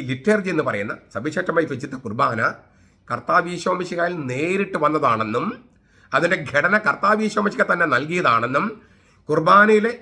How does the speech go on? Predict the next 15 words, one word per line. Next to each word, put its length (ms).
മിക്കവാറും 420
എല്ലാ 240
ഘടകങ്ങളും 580
തന്നെ 280
വിശുദ്ധ 340
ഗ്രന്ഥത്തിൽ 540
ഉള്ളതാണെന്നും 720
നമ്മൾ 200
കണ്ടു 220
കഴിഞ്ഞു. 300
നിങ്ങൾ 260
ഈ 220
എട്ട് 220
എപ്പിസോഡുകൾ 520
കാണണം, 440